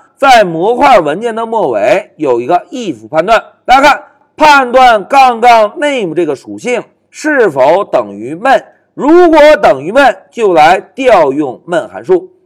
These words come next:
哎，这种格式的代码是大家以后在网络上普遍看到的一种格式。同时，老师要友情提示一下哦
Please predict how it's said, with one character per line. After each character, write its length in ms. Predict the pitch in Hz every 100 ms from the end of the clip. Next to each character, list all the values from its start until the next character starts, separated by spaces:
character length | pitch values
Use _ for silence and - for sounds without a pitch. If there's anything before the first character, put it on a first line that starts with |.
| _
哎， 240 | 262 302 - _ _
这 340 | - 370 349 254
种 260 | 180 139
格 200 | 120 151
式 160 | 202 247
的 120 | 220
代 200 | 208 190
码 360 | 131 101 160 190 _ _
是 200 | 262 247
大 180 | 247
家 100 | 247
以 180 | 233 143
后 220 | 131 226
在 180 | 208 208
网 240 | 170 123 104
络 120 | 180
上 160 | 226 - - _
普 340 | 190 160 131
遍 260 | 175 285 196 -
看 220 | 185 160
到 120 | 135
的 100 | 120
一 120 | 151
种 160 | 131 101
格 160 | 95
式。 320 | 123 190 - _ _
同 240 | - 285 330
时， 320 | 269 285 277
老 120 | 165 160
师 100 | 233
要 80 |
友 220 | 226 180 135
情 220 | 156 202
提 160 | 175
示 180 | 196 240
一 20 |
下 80 | 233
哦 160 | 254